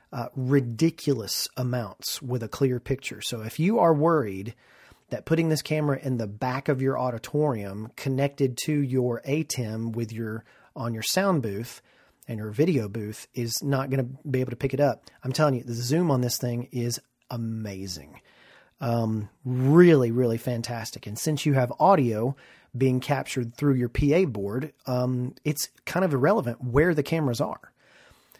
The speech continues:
Uh, both connect with a mini H D M I to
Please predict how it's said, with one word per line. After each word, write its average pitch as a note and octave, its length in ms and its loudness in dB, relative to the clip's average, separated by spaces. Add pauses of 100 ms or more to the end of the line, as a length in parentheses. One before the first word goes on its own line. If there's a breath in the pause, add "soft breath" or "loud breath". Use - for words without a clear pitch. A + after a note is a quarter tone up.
(140 soft breath)
Uh, C3 360 2
both D3 460 4
connect E3 540 0
with B2+ 220 -2
a A#2 180 -2
mini D3 440 2
H D3 240 -2
D D3+ 100 0
M C#3 100 2
I C#3+ 160 2
to C#3 160 -6